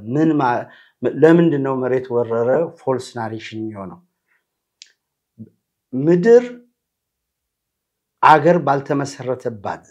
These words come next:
ዘመን ማንም ማህበረሰብ የኔ ነው ብሎ የሰጠው፣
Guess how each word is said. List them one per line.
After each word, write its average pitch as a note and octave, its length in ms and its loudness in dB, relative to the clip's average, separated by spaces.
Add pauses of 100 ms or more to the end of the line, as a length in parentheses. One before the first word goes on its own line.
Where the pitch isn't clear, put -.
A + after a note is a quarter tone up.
ዘመን D#3 440 2 (2000)
ማንም G3 760 2 (1500)
ማህበረሰብ D3+ 760 0 (1500)
የኔ D#3+ 320 6 (140)
ነው F#3 200 2 (140)
ብሎ E3 220 0 (1600)
የሰጠው፣ F3 680 0